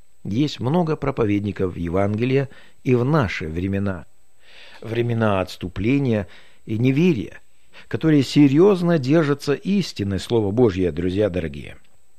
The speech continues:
Они не занимаются раздорами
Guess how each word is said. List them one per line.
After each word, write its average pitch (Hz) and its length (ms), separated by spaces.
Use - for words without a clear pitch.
Они 120 360
не 127 400
занимаются 92 840
раздорами 101 800